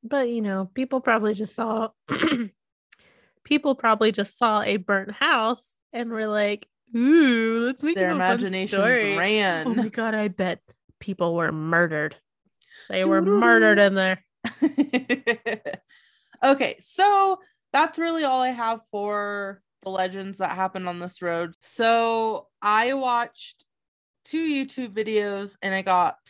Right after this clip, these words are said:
Speaker 2: one story, one firsthand story from Reddit that I'm gonna read. So the first video, uh, I found on YouTube was called Riverdale Road Skinwalker.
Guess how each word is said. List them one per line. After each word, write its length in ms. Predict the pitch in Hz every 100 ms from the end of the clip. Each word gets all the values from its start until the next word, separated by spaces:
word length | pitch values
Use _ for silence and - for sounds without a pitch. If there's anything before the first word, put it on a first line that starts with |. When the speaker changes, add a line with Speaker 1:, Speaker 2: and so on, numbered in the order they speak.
| -
Speaker 2:
one 380 | 175 196 214 214
story, 720 | 196 208 190 185 170 165 175 190 _
one 360 | 214 196 190 185 _
firsthand 500 | 202 190 - 180 170
story 380 | - 180 175 170
from 240 | - 165
Reddit 540 | 156 165 95 85 - - _ _ _ _ -
that 100 | 175
I'm 160 | 170
gonna 240 | 165 165 151
read. 320 | 131 90 208 _ _ _ _ _ _ _ _ _ _ _ _ _ _
So 220 | - 233 233
the 80 |
first 320 | 226 269 302 254
video, 580 | 226 226 214 208 214 _ _ _ _ _ _ _ _ _ _ _ -
uh, 460 | 208 196 185 175 147 -
I 80 | 196
found 240 | 214 202
on 120 | 190
YouTube 400 | 185 185 - 202
was 140 | 175 -
called 320 | - 185 175
Riverdale 760 | 170 262 320 339 277 269 262 233
Road 300 | 208 208 190
Skinwalker. 960 | - - 247 196 156 160 160 165 190